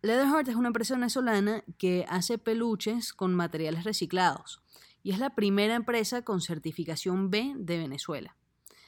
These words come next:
Eso significa que está reconocido, está documentado que utilizan el poder del mercado para dar soluciones concretas a problemas sociales y ambientales.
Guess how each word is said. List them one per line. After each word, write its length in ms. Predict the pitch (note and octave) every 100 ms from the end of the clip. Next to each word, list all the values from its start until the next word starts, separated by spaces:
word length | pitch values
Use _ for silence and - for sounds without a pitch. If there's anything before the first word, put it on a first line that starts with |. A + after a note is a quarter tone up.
| - _ -
Eso 260 | A3 D#4+
significa 680 | - F#4 D4 C#4+ B3 C4+ C4+
que 100 | B3
está 460 | F3 D#3+ G#3 F#3+ F#3+
reconocido, 680 | A#3 D4 D4 C4+ B3 B3
está 240 | G#3 G3 F#3
documentado 880 | G#3+ A3 C#4 A3 F#3 A3+ F#3+ A#3+ - - - -
que 100 | A3+
utilizan 380 | A#3+ C4 D4
el 140 | D#4+ C#4
poder 220 | G3 G#3
del 100 | A#3+
mercado 600 | G#3+ F#3 G#3+ G3 G3+ G3+
para 220 | - F3+
dar 200 | F3 F#3
soluciones 500 | A3 A#3+ F3+ F#3 F#3+
concretas 640 | - G#3+ A3+ G3+ A3 G#3+ -
a 140 | F3
problemas 400 | F3 E3+ E3+ F#3+
sociales 440 | G#3 - G3 F3 F#3+
y 80 | F#3
ambientales. 720 | E3 F3 B3 A#3 C#3+ -